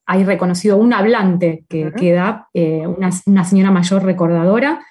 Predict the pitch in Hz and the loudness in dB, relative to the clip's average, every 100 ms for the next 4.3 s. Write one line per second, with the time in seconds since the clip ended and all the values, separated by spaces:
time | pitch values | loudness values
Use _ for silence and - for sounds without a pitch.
0 | _ _ _ _ _ _ 214 220 214 233 | _ _ _ _ _ _ 0 2 4 4
1 | 240 233 - 285 339 392 - 220 214 214 | 2 0 0 2 2 0 -4 0 2 2
2 | 226 233 196 190 208 202 196 190 202 214 | 2 0 0 0 2 2 2 2 2 2
3 | 220 196 185 175 185 180 196 202 196 196 | 2 2 0 -2 0 2 4 2 2 2
4 | 226 285 | 2 0